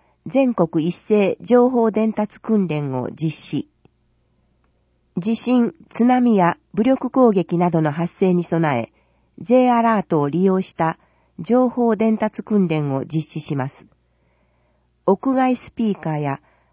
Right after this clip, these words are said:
各家庭に配布している告知端末から訓練放送が流れます。時、十四日火曜、十一時から一分程度。問い合わせ先、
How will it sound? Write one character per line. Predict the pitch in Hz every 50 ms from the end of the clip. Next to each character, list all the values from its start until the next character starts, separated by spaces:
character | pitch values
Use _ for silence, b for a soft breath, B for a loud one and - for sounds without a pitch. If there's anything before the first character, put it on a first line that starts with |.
| _ _ _
各 | - 254 254 - 214
家 | - - 170 - -
庭 | 196 190 180 180
に | 180 180 180 - - -
配 | - - - 226 233 233
布 | - 226 220
し | - -
て | - 202 185
い | 185 170
る | 131 139 143 - - _
告 | 202 208 - 254
知 | 220 - 240 -
端 | 247 233 214 196 175 160 -
末 | - -
か | - 156
ら | 147 139 135 - - _ _ _ _ _ _ _
訓 | - - 226 240 233
練 | 226 226 220 220
放 | 220 240 208 190 185
送 | - - 156 143 139
が | 139 131
流 | 143 151 156 160 156
れ | 156 151 147
ま | 135 143
す。 | - _ - - _ _ _ _ _ _ _ _ _ _ _ _ _ _ _ _ _ _ _ _ _ _ _ _
時、 | - 208 196 - - 233 220 - - _ _ _ _ _ _ _ _ _ _ _ -
十 | 175 - 262 269 262
四 | 240 196 156
日 | - _ _ - 139 - - _ _ _ _
火 | - 190 214
曜、 | 233 233 185 127 104 - - _ _ _ _ _ _ _ _ _ _ -
十 | 180 170 220 247 254
一 | 254 240 - - 233
時 | 202 196 180
か | - 151 143
ら | 143 135 135 - _ _ _
一 | 185
分 | - _ _ 214 220 208 196
程 | - 185 151 127
度。 | - 127 95 - _ _ _ _ _ _ _ _ _ _ _ _ _ _ _ _ _ _ _ _
問 | _ 233 240 247 233
い | 233
合 | 220
わ | 214 214 208
せ | - 202
先、 | 196 - 175 165 - - 175 -